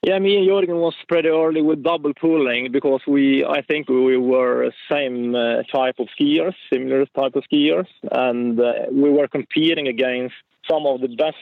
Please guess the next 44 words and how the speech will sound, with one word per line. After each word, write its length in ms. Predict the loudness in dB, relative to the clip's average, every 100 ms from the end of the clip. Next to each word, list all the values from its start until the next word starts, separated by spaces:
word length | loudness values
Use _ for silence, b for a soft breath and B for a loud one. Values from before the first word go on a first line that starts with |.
| -6
skiers 420 | -2 0 0 -2
in 100 | -2
the 60 | 2
world 420 | 2 2 2 0
with, 320 | 0 -2 -2 -6 -6 _ _
in, 280 | -4 -2 -2
in 220 | -2 0
the 80 | -2
diagonal 500 | 0 0 0 -2 -4
capacity, 680 | -4 -4 -4 -4 -6 -4 -4
like 300 | -2 -4 -4
Anders 280 | -4 -4 -2
Åkland 480 | 0 0 0 -4 -2
and 80 | -2
the 60 | -2
guys. 260 | -4 -4 -8 _ -4
Uh, 260 | -2 0 0
I 140 | -2
suppose 340 | -2 0 0 0
Jørgen 480 | 0 0 0 -2 -2
and 80 | 0
I 140 | 0
realized 560 | 0 0 0 0 -2 -4
that 140 | -6 -4 -2
the 60 |
on-, 260 | 0 0 -4 0
the 120 | 0
only 220 | 2 0
way 260 | 0 0 -2
to 80 | -6
beat 280 | -4 -4 -2
them 160 | -2 -2
was 160 | -2 -2
to 80 |
use 280 | 0 2 0 0
and 160 | -2 0
develop 420 | 0 -2 -2 -6 -4
our 240 | -2 -2
strengths, 440 | -6 -6 -6 -6 -14 -20 -4
which 220 | -2 -2
was, 240 | -2 -2 -2 -6 -4
uh, 360 | -2 0 0 -2
double 280 | -2 -2 -4
pulling. 360 | -4 -6 -6 -10